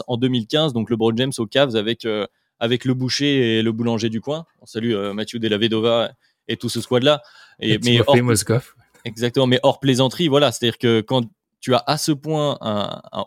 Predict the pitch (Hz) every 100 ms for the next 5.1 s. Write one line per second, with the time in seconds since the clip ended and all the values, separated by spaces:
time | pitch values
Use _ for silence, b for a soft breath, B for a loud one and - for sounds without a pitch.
0 | - 151 139 143 123 120 160 135 131 139
1 | 156 170 123 120 120 123 120 117 131 160
2 | 131 - 139 117 113 113 113 117 113 -
3 | - 120 131 135 123 143 - 127 127 120
4 | 131 131 107 - 95 104 113 117 107 160
5 | 170